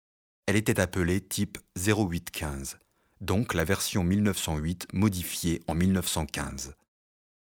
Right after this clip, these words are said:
Sa masse fut abaissée à dix-neuf kilos, mais elle tirait les mêmes munitions que la version lourde. Sur le sol, disposée sur un affût en tube d'acier, se situe la mitrailleuse britannique Lewis.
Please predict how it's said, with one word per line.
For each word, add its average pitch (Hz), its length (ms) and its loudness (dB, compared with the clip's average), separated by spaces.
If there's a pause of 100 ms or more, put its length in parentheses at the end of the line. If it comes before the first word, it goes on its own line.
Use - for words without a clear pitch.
(420)
Sa - 180 -2
masse 110 340 2
fut - 220 -6
abaissée 104 560 0
à 76 120 -4
dix-neuf 113 460 0
kilos, 67 340 -6 (580)
mais 98 100 0
elle 92 140 2
tirait 98 280 2
les 85 100 4
mêmes 113 220 4
munitions 95 640 0 (280)
que - 80 -8
la 87 80 2
version 87 380 0
lourde. 69 380 -6 (720)
Sur - 260 -8
le 80 80 0
sol, 110 400 2 (440)
disposée 110 540 0
sur - 260 -2
un 87 100 2
affût 101 380 -2
en 82 120 -4
tube 85 240 -4
d'acier, 101 480 -2 (480)
se - 160 -2
situe 151 440 -4
la 98 140 0
mitrailleuse 104 560 2
britannique 95 720 0
Lewis. 82 600 -2